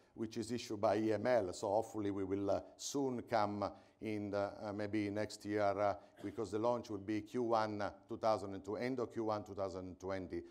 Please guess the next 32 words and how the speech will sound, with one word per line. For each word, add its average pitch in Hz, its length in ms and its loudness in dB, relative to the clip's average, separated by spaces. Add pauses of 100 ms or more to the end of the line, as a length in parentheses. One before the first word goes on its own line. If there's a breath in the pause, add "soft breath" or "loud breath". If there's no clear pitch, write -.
(220 loud breath)
We 107 120 0
will 98 180 0
have, 101 240 4
uh, 98 120 4 (100)
we 104 120 -4
will 90 180 -4
have 92 240 2
the 87 80 -4
full 98 440 -4 (220 loud breath)
bouquet 117 540 2 (100)
of 104 160 -4
services, 101 800 -4
uh, 69 40 -10 (180)
in, 98 260 -6
uh, 90 120 -4 (120)
in 104 140 -6
the 98 80 -4
Samsung 101 440 -4
wallet. 87 520 0 (1200 soft breath)
Uh, 135 340 10 (760)
why 170 280 12
E 175 120 8
M 170 120 4
L? 104 640 4
Why 185 240 6
E 180 60 2
M 170 120 0
L 113 180 6
is 110 160 0
a 143 40 -2
very 190 260 4
good, 143 280 2